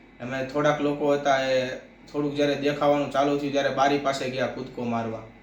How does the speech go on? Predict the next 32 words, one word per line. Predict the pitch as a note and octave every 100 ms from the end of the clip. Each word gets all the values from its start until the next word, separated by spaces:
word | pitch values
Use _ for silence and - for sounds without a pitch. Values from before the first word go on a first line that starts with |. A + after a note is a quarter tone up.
| - - - - - - -
ત્યાંથી | C#3 C#3+ D3 C#3+ C#3+ D3
કૂદકો | D3+ - C#3+
મારવો | D3 D3+ C#3
યોગ્ય | D3+ D3+ D3
ન | C#3+ D3 B2+
લાગ્યો, | A#2+ A2+ A2+ - - - - - - - - -
એટલે | B2+ C#3+ C3+
પછી | C#3+ D3+ C#3+ C#3
પાછા | C#3+ D3 D#3 C#3+
અમે | D3
અંદર | C#3 D3+ D3
આવ્યા | A#2+ A#2 A2+ A2+ - - - - -
અને | B2 A#2+ A#2+
ત્યાં | C3+ C3
સીડીએથી | C3 D3+ D3+ D3+ D3+
ભાગવાની | C#3 C#3 C#3+ C#3+ B2+
ટ્રાય | B2 B2 A2
કરી. | A2 A2+ - - - - - - -
ત્યારે | C3 C#3 C#3+ C#3 C3+ C3 - -
અમે | C#3+
ચાર | - C#3+ D3
પાંચ | D3+ C#3+
જણાએ | C#3+ D3 D3
જોયું | C#3+ C#3+ D3 C#3+
કે |
ત્યાં | C3+ C#3 A#2+
ઘણાય | C#3+ C#3+ C3
માણસો | C3 C#3+ C#3+ C#3 B2+ B2 - - -
કચરાઈ | C#3+ D3 C#3
ગયા | C3 C3
છે | B2+
અને | A#2+ A#2+ A#2+